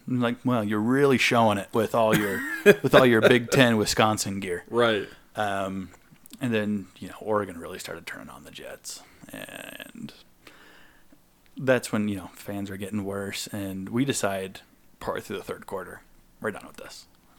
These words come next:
Speaker 1: I, I, we don't wanna sit here. B Y U doesn't look anywhere ready to play. Like, this is, the, the crazy thing about Autzen is that field is, it feels really small.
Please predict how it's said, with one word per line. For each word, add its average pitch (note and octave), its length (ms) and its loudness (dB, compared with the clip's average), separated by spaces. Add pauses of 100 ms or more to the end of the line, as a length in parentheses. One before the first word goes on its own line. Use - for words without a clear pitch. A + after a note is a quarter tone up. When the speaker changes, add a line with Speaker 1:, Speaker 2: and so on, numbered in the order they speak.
Speaker 1:
I, A2 140 -8
I, A#2 240 -4
we C3 120 0
don't B2+ 120 0
wanna B2+ 160 -4
sit B2 200 -6
here. A2 340 0 (540)
B A#2+ 140 2
Y B2 60 4
U A#2+ 80 2
doesn't A2+ 240 0
look A2 260 -8 (240)
anywhere C#3 360 2
ready G2+ 200 0
to G2 80 -6
play. F#2+ 400 -8 (380)
Like, G#2+ 160 -4
this A#2+ 160 -2
is, A2+ 240 -8 (100)
the, C#3 500 -4
the C#3+ 140 -6
crazy A3+ 300 -6
thing F#3 140 -8
about C#3 180 -6
Autzen B2 460 -4 (300)
is B2+ 120 -8
that E3+ 200 -4
field D3+ 520 -4
is, A2+ 500 -4 (460)
it C3 160 -4
feels E3 360 -4
really A#2+ 320 -2
small. - 560 -4